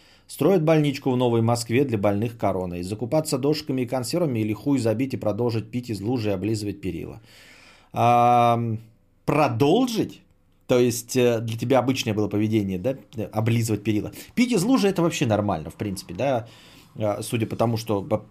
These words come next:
где бы то ни было происходит, пить из лужи — это стандартное поведение для,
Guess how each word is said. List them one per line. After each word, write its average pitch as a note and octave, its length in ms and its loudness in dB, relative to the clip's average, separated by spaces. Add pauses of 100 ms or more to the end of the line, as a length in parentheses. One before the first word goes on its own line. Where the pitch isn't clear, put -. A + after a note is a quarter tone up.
где A2+ 280 -2
бы G2+ 180 -2
то G#2+ 120 -2
ни A2 100 2
было G2+ 160 -2
происходит, C#3+ 560 0
пить G3+ 160 -4
из D3+ 100 -2
лужи — F3 360 0
это G3+ 260 -2
стандартное B2 680 0
поведение A#2+ 520 0
для, B2+ 280 -2